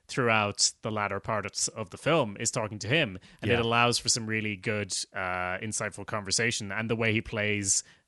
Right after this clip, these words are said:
Speaker 1: Sally is obviously very different. Um, but yeah, they, they really are two sides of the same coin, and I think he does a stellar job of it.
Speaker 2: Yeah, yeah. I almost, in the same vein how you were thinking it was just for the marketing, I'm thinking like, "Oh, here David Chase goes again. We're gonna have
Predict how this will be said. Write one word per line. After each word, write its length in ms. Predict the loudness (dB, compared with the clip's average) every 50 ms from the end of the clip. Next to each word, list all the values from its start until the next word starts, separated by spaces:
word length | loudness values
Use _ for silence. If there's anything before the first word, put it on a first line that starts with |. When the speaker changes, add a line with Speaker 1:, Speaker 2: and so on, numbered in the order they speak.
| _
Speaker 1:
Sally 760 | _ -2 0 0 2 2 2 2 2 2 -2 -4 -6 -6 -8 -10 -16 _ _
is 140 | -8 -8 -6 -4
obviously 460 | -4 -4 -4 -2 -2 -2 -2 -2 -4
very 320 | -4 -2 0 0 0 -2
different. 500 | -2 -4 -6 -4 -6 -8 -10 -6 -8 -8 -8 _ -6
Um, 560 | -6 -4 -4 -4 -6 -6 -8 -10 -12 -16 -18 -18 -20 -16 -6
but 400 | -6 -4 -4 -4 -6 -2 -4 -2 0
yeah, 160 | 0 -2 -2
they, 180 | -2 -4 -6 -4
they 160 | -4 -6 -6
really 180 | -4 -4 -2
are 120 | -2 -2 -4
two 180 | -4 -6 -4
sides 340 | -2 -2 0 0 -2 -2 -4
of 60 | -8
the 80 | -4 -4
same 240 | -2 -2 -2 -4 -8
coin, 460 | -8 -6 -6 -6 -6 -8 -12 -16 -16
and 100 | -12 -10
I 140 | -10 -10 -8
think 140 | -10 -12 -12
he 40 | -10
does 140 | -10 -10 -10
a 140 | -10 -6 -2
stellar 380 | -2 -2 -2 -4 -6 -6 -8
job 240 | -8 -8 -8 -8 -8
of 80 | -8 -10
it. 100 | -10 -10 _ _ _ -20 -20 -20 _
Speaker 2:
Yeah, 400 | -2 2 4 6 8 8 6 6 4
yeah. 240 | 4 4 4 4 4
I 220 | 4 6 6 8
almost, 460 | 8 8 8 6 4 4 2 -4 -6 -14 -20 -20 -14 -4
in 220 | 2 2 4 6
the 80 | 4 4
same 320 | 4 6 6 6 8 8
vein 220 | 8 8 8 8
how 160 | 8 8 6 6
you 180 | 6 4 4
were 100 | 4 2
thinking 300 | 2 2 0 0 2 2
it 80 | 2 2
was 160 | 2 0 -2
just 260 | 0 -2 -2 -2 -2
for 140 | -4 -4 -4
the 80 | -4 -4
marketing, 640 | -4 -2 -4 -4 -4 -2 0 0 2 2 0 0
I'm 220 | 0 0 0 0 0
thinking 360 | 0 0 0 2 2 0 0
like, 240 | 0 0 0 0 -2 -8
"Oh, 240 | -10 -10 -6 -6 -4
here 260 | -2 -2 0 0 0
David 320 | 2 2 2 2 2 0
Chase 300 | -2 0 0 0 0 -2
goes 320 | -2 0 0 2 2 0 -2
again. 300 | 0 0 0 0 0 -2
We're 80 | -4
gonna 160 | -4 -2 -2 0
have 220 | 0 0 0